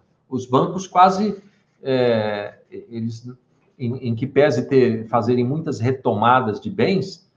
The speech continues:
não é negócio do banco vender imóvel, né? Comprar e vender imóvel. O negócio do banco é prestar dinheiro. Então, o artigo vinte e sete da lei descreve os procedimentos que tem que se ter quando do leilão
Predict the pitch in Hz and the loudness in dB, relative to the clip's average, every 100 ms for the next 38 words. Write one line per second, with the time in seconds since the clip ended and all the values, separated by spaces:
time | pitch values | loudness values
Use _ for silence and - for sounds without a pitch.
0 | _ _ - 226 190 165 185 147 147 - | _ _ -4 0 2 2 2 4 2 2
1 | 190 165 131 135 - 190 214 185 120 135 | -4 0 0 0 -4 -2 -2 0 0 0
2 | 208 170 123 87 - _ _ 107 113 101 | 2 2 2 -2 -16 _ _ -12 -10 -10
3 | - 104 95 107 123 127 135 107 135 165 | -14 -20 -8 -4 -4 -4 -4 -4 -6 0
4 | 110 98 - 107 110 113 - 120 113 139 | 0 -2 -8 -12 -10 -10 -16 -10 -10 -6
5 | 170 165 170 - 196 - 123 139 190 110 | -4 -4 -4 -8 -8 -4 -4 -2 -4 -6
6 | 85 - _ _ _ _ _ _ _ _ | -10 -20 _ _ _ _ _ _ _ _
7 | 208 196 185 220 226 - _ _ _ - | -6 0 2 2 -2 -12 _ _ _ -10
8 | 165 170 156 - 170 139 147 143 131 113 | 0 2 2 -2 -6 -4 -6 -6 -4 -2
9 | 113 156 147 151 214 - - _ _ _ | -4 -2 -2 0 -2 -4 -14 _ _ _
10 | _ _ _ _ 143 165 - 202 233 220 | _ _ _ _ -18 -18 -2 2 6 6
11 | 123 127 - 135 123 139 120 120 135 151 | 4 0 -2 -6 -4 -6 -4 -4 -4 -6
12 | - - 131 123 120 - 160 160 135 151 | -10 -16 -10 -8 -8 -12 -20 -6 -4 -4
13 | 185 - _ _ _ 160 160 160 175 175 | -6 -14 _ _ _ -4 -4 -4 -6 -4
14 | 180 180 160 113 120 120 | -4 -2 -2 -2 -2 -6